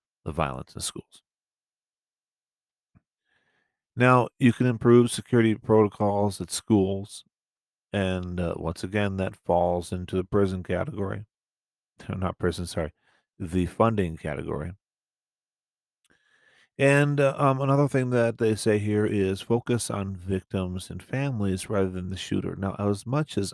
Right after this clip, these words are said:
I would like that to be a reality, it doesn't make good television. No one wants to learn about the families. Everyone wants to know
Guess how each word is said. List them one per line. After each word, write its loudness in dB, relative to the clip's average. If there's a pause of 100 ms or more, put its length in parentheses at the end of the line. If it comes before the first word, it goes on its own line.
I -4
would -4
like -6
that -4
to -6
be -2
a 0
reality, -4 (1040)
it -10
doesn't 2
make -6
good -4
television. -12 (480)
No 2
one 2
wants -4
to -6
learn -6
about -10
the -20
families. -8 (300)
Everyone 0
wants 0
to -8
know -2